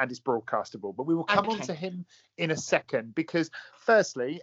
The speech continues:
Speaker 1: um, we've, we've had lots of love for the amazing, uh, playlist that everyone at the club put together a couple of weeks ago. Have you had a chance to listen to it yet?
Speaker 2: No, because I need to sort out my Spotify account and then I can access it.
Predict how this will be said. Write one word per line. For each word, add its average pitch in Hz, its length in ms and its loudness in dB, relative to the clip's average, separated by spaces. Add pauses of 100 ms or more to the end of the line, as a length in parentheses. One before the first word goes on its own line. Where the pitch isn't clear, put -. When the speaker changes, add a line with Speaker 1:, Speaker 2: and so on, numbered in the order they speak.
Speaker 1:
um, 160 440 -4
we've, 160 280 -10
we've 151 140 -8
had 160 160 -2
lots 190 340 0
of 151 80 -10
love 135 280 2
for 156 120 -14
the 143 240 -8 (160)
amazing, 147 540 -8 (500)
uh, 123 380 0 (260)
playlist 139 460 -6 (140)
that 127 240 2 (480)
everyone 139 260 0
at - 40 -10
the 139 60 -12
club - 240 -2
put - 160 -8
together 131 300 -2
a 127 40 -4
couple 135 260 -10
of 123 40 -8
weeks 131 220 -12
ago. 143 240 6
Have 170 180 0
you 143 80 -2
had 160 120 2
a 156 40 -4
chance 156 380 -2
to 165 60 -2
listen 165 260 -6
to 170 240 -2
it 165 160 2
yet? 208 300 2 (520)
Speaker 2:
No, 285 520 2
because 233 280 -6
I 208 40 2
need 214 100 -2
to - 60 -14
sort 170 160 2
out 151 60 2
my 170 80 -4
Spotify 147 460 -6
account 143 340 -2
and 143 100 -4
then 143 80 0
I 131 80 -4
can 135 140 -10
access - 280 -12
it. - 120 -4